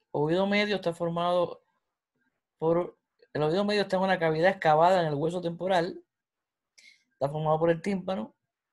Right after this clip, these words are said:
la cadena de huesecillos y la trompa de Eustaquio. También se le llama tubo auditorio. La trompa de Eustaquio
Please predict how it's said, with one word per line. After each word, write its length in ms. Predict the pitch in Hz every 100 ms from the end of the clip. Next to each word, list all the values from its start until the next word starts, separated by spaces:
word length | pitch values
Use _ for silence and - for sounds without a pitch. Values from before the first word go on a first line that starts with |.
| _ _ _ _
la 120 | 139 127
cadena 240 | 131 151
de 60 | 160
huesecillos 800 | 175 208 - 233 220 240 - -
y 340 | 196 262 - _ _ _ -
la 240 | 135 131
trompa 500 | 135 160 208 214 202
de 60 | 180
Eustaquio. 580 | 165 - - - - _ _ _ _ _ _ _ _ _ _ _ _ _ 1077 _ _ _ _ _ _ _ _ _ _ -
También 180 | 170 185
se 80 | 202
le 60 |
llama 240 | 208 208 208
tubo 260 | 208 196
auditorio. 540 | 170 147 147 117 95 - _ _ _ _ _ _ _ _ _ _ _ _ _ _ _ _ _ _ _ _ _ _ _ _ _ _ _ _ _ _ _ - - _ _ - -
La 140 | 160
trompa 300 | 156 170 180
de 60 | 214
Eustaquio 680 | 220 247 226 190 220 277